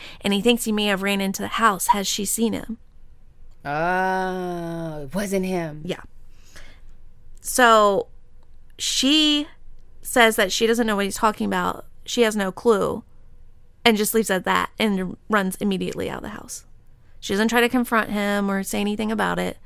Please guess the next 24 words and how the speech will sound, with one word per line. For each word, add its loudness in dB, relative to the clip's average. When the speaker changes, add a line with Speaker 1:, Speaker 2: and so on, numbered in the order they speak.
Speaker 1:
She -6
just -2
dipsets. -2
Speaker 2:
Mm. -2
Speaker 1:
Which 4
is 2
probably 6
smart, 0
thinking -2
about -6
it. -12
Speaker 2:
Yes. -4
Speaker 1:
Um, 2
now, 6
after 4
several 4
months, 4
she 0
finally 2
reports -4
the -4
incident -4
to -6
authorities. -10